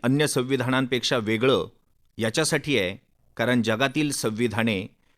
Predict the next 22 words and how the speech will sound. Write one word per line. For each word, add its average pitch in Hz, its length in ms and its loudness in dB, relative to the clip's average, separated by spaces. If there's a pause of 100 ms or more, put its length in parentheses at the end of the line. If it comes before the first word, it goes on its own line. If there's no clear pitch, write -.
निर्माण 120 380 2
होत 123 220 0
असताना 113 540 -2 (540)
त्रिमितीवर 135 720 2
आधारित 113 520 0
संविधाने 110 560 0
निर्माण 87 340 -2
झाली. 87 240 -8 (580)
उदाहरण 117 420 4
द्यायचं 117 280 2
झालं 123 360 2
तर 127 80 0
स्वातंत्र्य, 127 640 -2 (180)
समता 110 580 0 (260)
आणि 120 160 2
सामाजिक 113 520 0
न्याय 104 360 2 (540)
याच्यावर 143 480 2
जगातील 117 460 0
संविधाने 104 540 -2
निर्माण 92 340 -4
झाली, 101 340 -4